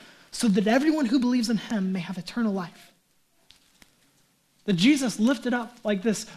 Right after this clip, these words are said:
bronze serpent, put on a pole in the wilderness. You have to look at it for salvation. Because what had happened is the, the Israelites, uh, kind of in typical fashion, are grumbling, they're complaining, they're not believing and trusting God.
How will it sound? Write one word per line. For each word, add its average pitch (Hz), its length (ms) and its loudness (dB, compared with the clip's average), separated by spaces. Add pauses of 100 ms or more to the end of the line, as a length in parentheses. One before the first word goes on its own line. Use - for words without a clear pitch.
bronze 233 480 0
serpent, - 420 -4 (380)
put 254 160 0
on 262 160 0
a 214 60 0
pole 196 440 -4 (300)
in 240 140 6
the 240 60 4
wilderness. 202 600 -2 (1700)
You 226 80 0
have 240 120 -2
to 208 80 -4
look 196 360 -2
at 156 100 -16
it - 220 -20 (400)
for 190 120 -8
salvation. 196 540 -6 (460)
Because 214 160 4
what 269 120 2
had 254 100 -2
happened 214 460 -4 (220)
is 202 160 -4 (220)
the, 208 120 -2
the 226 240 -4
Israelites, 220 600 0 (220)
uh, 196 60 -4
kind 214 200 -2
of - 180 -8
in 208 140 0 (520)
typical 220 300 -4
fashion, 196 480 -4 (220)
are 196 80 0
grumbling, 247 400 2
they're 220 100 2
complaining, 240 420 2
they're 208 100 2
not 233 200 2
believing 226 300 2
and 208 100 2
trusting 214 320 -4
God. 202 260 -2